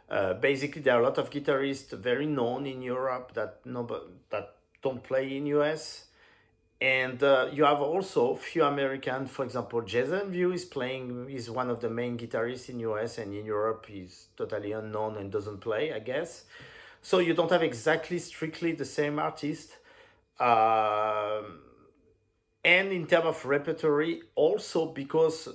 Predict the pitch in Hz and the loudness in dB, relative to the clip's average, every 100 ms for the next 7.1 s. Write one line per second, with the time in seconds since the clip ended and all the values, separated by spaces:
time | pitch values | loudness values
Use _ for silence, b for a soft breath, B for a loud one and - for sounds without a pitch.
0 | 131 - 120 151 143 - 113 - - 160 | -18 -18 -6 -4 -4 -8 -12 -10 0 2
1 | 156 143 131 110 127 139 143 139 - - | 2 2 2 2 2 2 2 -2 -4 -6
2 | 151 151 165 165 208 131 135 131 135 120 | -4 -4 -6 -6 -6 -4 0 0 0 -6
3 | 139 143 135 131 131 120 131 131 117 - | -2 4 4 4 0 -2 -2 -4 -8 -4
4 | 127 123 - 127 127 113 117 117 135 135 | -4 -4 -6 -4 -4 -6 -6 -4 -6 -8
5 | - 139 123 139 135 131 127 123 123 127 | -6 -6 -6 -6 -8 -8 -6 -2 -2 -4
6 | 123 107 110 123 120 113 110 110 127 127 | -6 -8 -6 -4 -4 -6 -8 -2 -2 -2
7 | 117 | -6